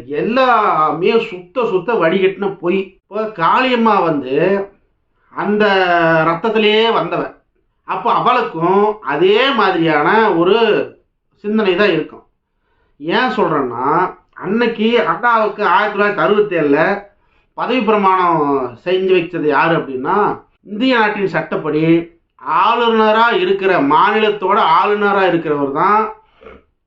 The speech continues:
சீஃப் மினிஸ்டருக்கு பதவி பிரமாணம் செஞ்சு வைப்பார். அப்படி பார்க்க போனா மூக்கையா தேவர் வரலாற்றுல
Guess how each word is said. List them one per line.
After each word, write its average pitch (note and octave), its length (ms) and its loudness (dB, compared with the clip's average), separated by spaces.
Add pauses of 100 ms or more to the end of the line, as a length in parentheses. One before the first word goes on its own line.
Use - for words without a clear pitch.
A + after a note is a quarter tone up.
(200)
சீஃப் G#3 180 -6
மினிஸ்டருக்கு D#3+ 540 -4 (380)
பதவி E3 300 0
பிரமாணம் D#3+ 380 0
செஞ்சு D#3 240 -4
வைப்பார். D3+ 320 -2 (920)
அப்படி A3+ 300 -4
பார்க்க F#3 300 -2
போனா D3 300 -2 (280)
மூக்கையா G#3 520 0 (100)
தேவர் E3+ 400 0 (100)
வரலாற்றுல F3 640 0